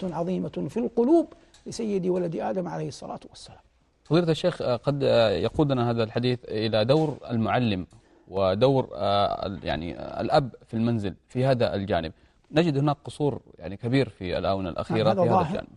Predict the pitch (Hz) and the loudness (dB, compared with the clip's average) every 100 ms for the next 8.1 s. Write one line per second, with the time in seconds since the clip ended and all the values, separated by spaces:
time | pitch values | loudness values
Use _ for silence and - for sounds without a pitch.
0 | - 185 156 117 - _ _ _ _ _ | -4 -4 -4 -8 -20 _ _ _ _ _
1 | - 190 170 151 170 - 202 175 147 143 | -10 -6 -4 -6 -8 -6 -4 -4 -4 -6
2 | 175 170 220 226 277 - _ _ _ - | -4 -2 0 0 -2 -6 _ _ _ -2
3 | 202 208 151 151 156 - 151 - 143 165 | 2 2 2 -2 -4 -4 -4 -4 -2 0
4 | 175 151 170 165 151 139 - 147 147 139 | -2 0 0 0 -2 -4 -8 -4 -4 -4
5 | 143 151 165 165 160 160 165 151 156 139 | -2 0 0 0 -6 -8 -4 -4 -4 -4
6 | 151 143 143 139 139 170 - - 123 120 | -4 -4 -4 -2 -2 -4 -4 -2 2 4
7 | 113 107 139 170 185 - 160 147 175 185 | 2 2 0 2 2 0 -6 -4 -2 -2
8 | 175 | -2